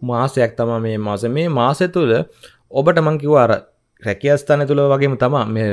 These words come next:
මේ අධ්‍යාපන ලබන අයටත් ඔබගේ හැකියාව, ඔබගේ අර රැස් පෙන්වන්න පුළුවන් කාල සීමා තරඟ විභාග තුළ, ඒ වගේම යම්කිසි ක්‍රීඩා තරඟ හෝ ඒවා, අධ්‍යාපනික තරඟ හෝ ඒවා, කලාවට සම්බන්ධ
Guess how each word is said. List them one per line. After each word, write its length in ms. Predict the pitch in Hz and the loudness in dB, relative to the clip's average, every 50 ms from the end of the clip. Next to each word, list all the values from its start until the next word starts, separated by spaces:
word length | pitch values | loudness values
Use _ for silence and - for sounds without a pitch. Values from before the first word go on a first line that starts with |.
| 101 | -2
මේ 160 | 95 95 95 95 | -2 -2 -2 -2
අධ්‍යාපන 400 | 98 101 104 117 127 127 139 139 | -2 -2 0 -2 0 0 0 0
ලබන 220 | 131 127 131 131 | 0 -2 -2 -4
අයටත් 320 | 131 123 123 151 - - - - _ _ _ _ _ _ - | -4 -2 -2 -4 -4 -6 -12 -20 _ _ _ _ _ _ -4
ඔබගේ 480 | - 101 101 120 123 131 139 143 131 104 - - - _ _ _ - - - - 95 95 | -4 -2 -2 -2 -2 -2 0 0 0 0 -2 -4 -10 _ _ _ -18 -14 -10 -6 -6 -4
හැකියාව, 480 | 92 95 95 - - 156 147 139 117 | -4 -6 -8 -6 -2 0 2 4 4
ඔබගේ 420 | 107 104 101 120 123 135 135 117 101 87 - - | 2 2 2 2 2 4 4 4 2 0 -2 -8
අර 160 | - 110 92 87 | -12 -10 -10 -6
රැස් 240 | 85 90 95 113 - - - - | -4 -2 -2 -2 -4 -10 -16 -10
පෙන්වන්න 400 | _ - 117 117 135 139 139 139 | _ -4 -2 -2 0 0 -2 -2
පුළුවන් 320 | 127 131 135 135 131 131 127 | -2 0 0 0 0 0 0
කාල 180 | 127 123 123 117 | 2 2 2 2
සීමා 280 | - 123 120 110 - | 0 -4 -6 -6 -4
තරඟ 260 | - 123 135 160 160 156 | -2 -2 -2 0 2 2
විභාග 420 | 151 147 139 135 135 143 127 123 113 | 2 2 0 0 0 0 0 0 -2
තුළ, 220 | - 110 104 98 - - _ _ - - _ _ _ _ - | -2 -4 -4 -4 -8 -10 _ _ -20 -20 _ _ _ _ -2
ඒ 80 | 120 127 | 2 4
වගේම 420 | 135 135 139 143 143 139 139 135 | 4 4 4 4 2 2 2 2
යම්කිසි 440 | 127 120 123 127 131 151 139 139 127 117 - - | 2 2 2 0 0 -2 0 0 0 0 -2 -6
ක්‍රීඩා 480 | _ - - 135 139 151 160 175 175 180 | _ -4 -2 0 2 4 4 4 4 4
තරඟ 280 | 180 180 165 160 139 131 | 4 4 2 2 2 2
හෝ 120 | 135 131 123 | 2 2 4
ඒවා, 200 | 117 110 104 101 | 4 4 2 2
අධ්‍යාපනික 640 | 98 101 113 139 156 147 147 147 156 156 151 147 147 | 0 0 2 4 6 6 6 6 4 2 2 2 0
තරඟ 260 | 135 139 127 127 131 127 | 0 0 -2 -2 -2 0
හෝ 120 | 139 131 | 0 2
ඒවා, 160 | 123 117 107 - | 2 2 2 0
කලාවට 460 | - 110 110 123 139 156 156 156 156 | -2 -2 0 2 4 4 4 4 2
සම්බන්ධ 400 | - 151 143 143 135 135 123 117 | 0 -2 -2 -2 -2 -4 -6 -8